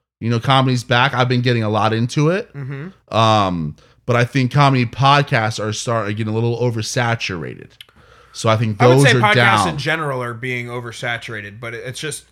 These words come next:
Speaker 2: it's just like when the SoundCloud rappers came out. You just gotta wade through more shit to find the good stuff. It's still
Speaker 1: Yes.
Speaker 2: there.
Speaker 1: Yep.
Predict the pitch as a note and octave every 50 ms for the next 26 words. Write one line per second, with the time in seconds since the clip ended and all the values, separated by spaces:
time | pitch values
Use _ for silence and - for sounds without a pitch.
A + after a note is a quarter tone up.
0 | - - C3+ C3 - - F3 E3+ D#3+ - F3+ E3 D#3+ D#3 E3 D#3 D3+ C#3+ - -
1 | D#3+ D#3 D3+ D3 - D3+ D3+ D3+ D3 C#3+ C#3+ C#3+ D3 D3+ - D3+ D3+ D3 - -
2 | D#3 D3+ D#3 D#3 E3 E3+ E3 D#3 C#3 C#3 C#3+ - - D3 C#3+ C#3 C3 C3+ C3 C#3
3 | C#3+ C3+ B2+ - D3 C#3+ C3+ C3+ C3+ C3+ C3 - - D3 C#3+ C#3+ C#3+ - C3+ -
4 | C#3+ C3+ C3 B2+ C3 D3+ D3 C#3+ - G2 D2 - - - G#2+ - - A#3 - -
5 | C3 D3 C#3+ A#2 C3 C#3 - - G#2 G#2+ A2 A2 - _ _